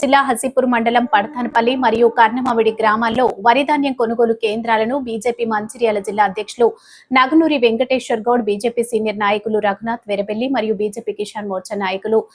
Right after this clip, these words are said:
తమ్మిరెడ్డి శ్రీనివాసులు సందర్శించి మాట్లాడారు. ఈ సందర్భంగా వారు మాట్లాడుతూ కొనుగోలు కేంద్రాల వద్ద రైతులు ఎదుర్కొంటున్న సమస్యలను అడిగి తెలుసుకోవడం జరిగిందన్నారు. అదేవిధంగా కొనుగోలు సమయంలో ప్రతి నలభై కేజీల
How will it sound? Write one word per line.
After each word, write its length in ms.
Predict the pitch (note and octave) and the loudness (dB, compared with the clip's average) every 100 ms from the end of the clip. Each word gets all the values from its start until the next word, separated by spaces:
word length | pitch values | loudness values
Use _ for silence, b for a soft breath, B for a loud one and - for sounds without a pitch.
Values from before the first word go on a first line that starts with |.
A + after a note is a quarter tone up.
| b b - | b b -2
తమ్మిరెడ్డి 460 | B3+ C#4 D4+ B3+ A#3 - | 0 2 2 0 -2 -6
శ్రీనివాసులు 460 | A3+ A#3 A3+ A3 G#3+ | -4 -2 -2 -4 -2
సందర్శించి 460 | G3+ G3+ G#3+ G3+ G3 | -4 -4 -8 -6 -4
మాట్లాడారు. 440 | F3+ - F3 E3+ - | -6 -6 -6 -6 -8
ఈ 40 | G#3+ | -8
సందర్భంగా 380 | A3+ A#3+ C4+ D4 | -4 -2 0 0
వారు 120 | D4 C#4+ | 0 0
మాట్లాడుతూ 400 | C4+ C#4 C#4+ F4+ G4 | 0 0 -4 -2 0
కొనుగోలు 320 | C#4 C#4 C#4 C4 | 2 2 0 2
కేంద్రాల 320 | A#3 B3 B3+ A3+ | -2 0 -2 -2
వద్ద 140 | G#3+ A3+ G#3+ | 0 0 -2
రైతులు 280 | G#3+ A3 G3 | -4 -4 -6
ఎదుర్కొంటున్న 460 | G#3 G#3 G3+ G3+ G3+ | -6 -8 -8 -6 -8
సమస్యలను 480 | G3+ G#3 G#3+ G3+ G3 | -8 -10 -8 -6 -4
అడిగి 200 | F#3 G3+ B3 | -6 -8 -10
తెలుసుకోవడం 500 | G3+ - - F3+ F#3+ F#3+ | -10 -12 -12 -10 -8 -10
జరిగిందన్నారు. 640 | F3 F3+ F3+ F3 G3+ A3 G#3 _ b b b b - | -12 -14 -12 -6 0 0 0 _ b b b b 2
అదేవిధంగా 460 | G#3 B3 B3+ C4+ D#4+ D#4+ | 4 4 2 2 2 4
కొనుగోలు 320 | B3+ C4 D#4 D#4 | 2 2 0 0
సమయంలో 340 | C4 B3+ C4+ D4+ | -2 2 2 2
ప్రతి 240 | A#3 G#3+ B3+ | 0 -2 -2
నలభై 280 | G#3+ A3 A#3+ A#3 | 0 2 0 2
కేజీల 380 | A3+ A#3+ D#4 | 2 4 4